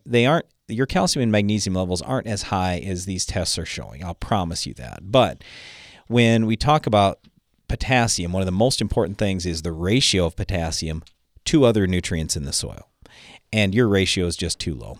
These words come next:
You're at one point four percent, zero point nine percent, zero point seven percent. And even if those other numbers, the calcium gets cut in half, you're still way less than f-, the four percent base saturation potassium we talk about all the time.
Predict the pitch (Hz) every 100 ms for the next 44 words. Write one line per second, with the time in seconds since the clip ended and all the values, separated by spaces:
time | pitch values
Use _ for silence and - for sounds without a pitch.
0 | - 104 95 - 101 117 113 110 101 -
1 | 104 104 - 104 - 92 87 90 104 98
2 | - 95 82 92 90 87 90 - 87 85
3 | - 101 95 95 90 - 98 92 - 87
4 | 90 85 - - - - 110 135 139 120
5 | - 107 101 104 104 95 87 82 85 -
6 | 107 95 - 90 85 90 - - - 98
7 | - 165 104 131 - - - - - -
8 | 107 110 - - 190 139 92 82 - _
9 | 95 113 113 101 - 95 90 - - 110
10 | 120 101 - 92 95 90 90 - 87 95
11 | 85 - - 101 90 - 82 - 82 -
12 | 78 76 71 69 - - -